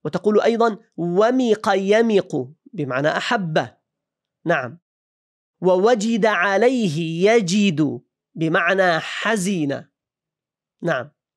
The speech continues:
ووعق عليه بمعنى عجل، استعملوا هذا الفعل كذلك، وعق يعق،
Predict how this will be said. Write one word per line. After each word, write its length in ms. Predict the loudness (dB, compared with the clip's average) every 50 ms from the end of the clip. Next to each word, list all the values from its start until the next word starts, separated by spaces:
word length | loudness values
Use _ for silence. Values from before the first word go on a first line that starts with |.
| _ -2
ووعق 640 | 2 2 4 6 4 4 2 0 -4 -2 -2 0
عليه 920 | 0 0 2 2 2 2 2 2 2 0 -2 -4 -4 -6 -8 -8 -10 _ _ _ _ _ _ _ -6
بمعنى 400 | -4 0 0 0 2 2 2 2
عجل، 680 | 2 2 0 2 0 2 2 0 -2 -2 -2 -4 -8 -10 _ _ _ _ _ -16
استعملوا 460 | -14 -6 -4 -4 -2 -2 -2 0 0
هذا 200 | 0 0 2 0
الفعل 300 | 0 0 0 -2 0 0
كذلك، 460 | 0 0 2 2 2 2 2 -2 -6 -8
وعق 580 | -2 0 0 0 2 0 0 -2 -2 -2 -2 -4 -4 -4 _ _ -14
يعق، 880 | -12 -10 -8 -2 0 0 0 2 0 0 2 0 0 0 -2 -10 -10